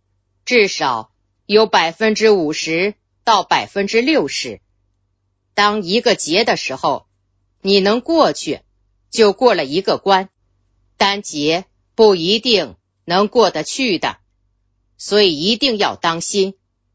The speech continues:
你们知道吗？最近有一艘船翻了，船翻掉之后，很多孩子梦见妈妈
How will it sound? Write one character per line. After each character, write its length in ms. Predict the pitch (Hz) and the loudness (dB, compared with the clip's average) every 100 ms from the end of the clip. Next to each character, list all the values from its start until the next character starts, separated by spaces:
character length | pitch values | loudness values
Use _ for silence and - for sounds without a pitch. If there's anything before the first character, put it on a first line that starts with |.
| _ _ _ | _ _ _
你 160 | 196 202 | -2 2
们 140 | 180 | 0
知 240 | 196 233 214 | 0 0 2
道 240 | 220 170 | 0 0
吗？ 220 | 151 117 _ _ _ _ _ _ - | -6 -10 _ _ _ _ _ _ -4
最 260 | 254 202 | 2 2
近 360 | 180 220 170 - _ _ _ _ | 2 -2 -2 -6 _ _ _ _
有 200 | 196 196 | 2 2
一 140 | 226 202 | 2 0
艘 220 | 202 202 | 0 -2
船 320 | - 156 170 | -2 -2 -2
翻 340 | - 220 226 | 2 2 2
了， 140 | 214 - _ _ _ _ _ _ _ - | -4 -8 _ _ _ _ _ _ _ -8
船 280 | 202 185 202 | 0 0 2
翻 280 | 240 226 | 2 2
掉 200 | 247 156 | 2 0
之 200 | 139 226 | 0 -4
后， 340 | 214 220 143 - _ _ _ _ _ | 0 0 -2 -8 _ _ _ _ _
很 240 | _ 226 208 | _ 0 2
多 160 | 294 | 2
孩 360 | 285 - 143 202 | 0 -2 -2 -2
子 260 | 226 156 - _ _ _ | 0 -2 -2 _ _ _
梦 200 | 233 196 | -2 0
见 220 | 190 143 | -2 -2
妈 260 | 208 233 240 | -2 -2 -2
妈 220 | 165 | -4